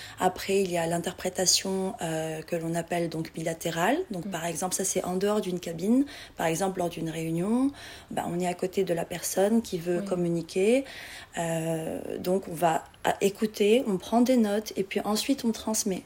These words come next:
Speaker 1: Il y a aussi le chuchotage où on est, on chuchote, donc avoir un volume de voix plus
Speaker 2: Mm.
Speaker 1: bas pour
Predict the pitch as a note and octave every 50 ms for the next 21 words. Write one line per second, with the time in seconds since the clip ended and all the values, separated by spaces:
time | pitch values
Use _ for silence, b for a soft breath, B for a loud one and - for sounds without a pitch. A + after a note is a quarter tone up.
0 | - - F3 F#3 F3+ F3+ F3+ - - F#3+ F3+ F3+ - G#3+ - - B3 A#3 - G3+
1 | F3+ F3+ F#3 F#3+ - - G3 F3+ F3 F3 F3 F3+ F3+ F3 F3+ - - - F#3 F3+
2 | - A3 - - F3+ F3+ - - - - - A3 F#3+ F3 - F3 E3+ E3+ F3+ F3
3 | E3+ F3 E3+ E3 E3+ F3 F3 F3 E3+ F3 F3+ E3 E3+ F3 E3+ E3+ - - F3 F#3+
4 | F3+ F3+ G#3+ C4+ C#4+ B B B B B B B B B - - A3 A3+ A3+ A#3